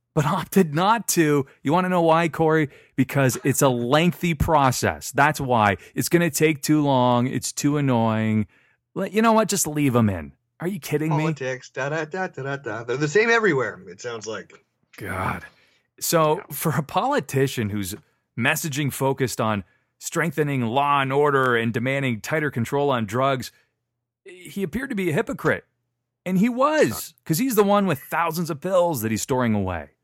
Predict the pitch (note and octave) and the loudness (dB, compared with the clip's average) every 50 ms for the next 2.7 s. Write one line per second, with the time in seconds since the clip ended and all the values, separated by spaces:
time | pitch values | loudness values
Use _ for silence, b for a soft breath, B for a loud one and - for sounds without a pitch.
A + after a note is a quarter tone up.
0 | _ _ _ _ _ _ _ _ _ _ _ _ _ _ _ _ _ _ _ _ | _ _ _ _ _ _ _ _ _ _ _ _ _ _ _ _ _ _ _ _
1 | _ _ _ - - F#2 G#2 - - D#2 D#2 - _ _ _ _ _ _ _ A2+ | _ _ _ -18 -16 -16 -16 -14 -16 -16 -16 -18 _ _ _ _ _ _ _ -6
2 | A2+ B2+ D3+ E3+ E3+ D3+ - - - F#2 G2 - - F#2+ | -2 0 2 2 2 0 -2 -6 -10 -10 -10 -10 -10 -14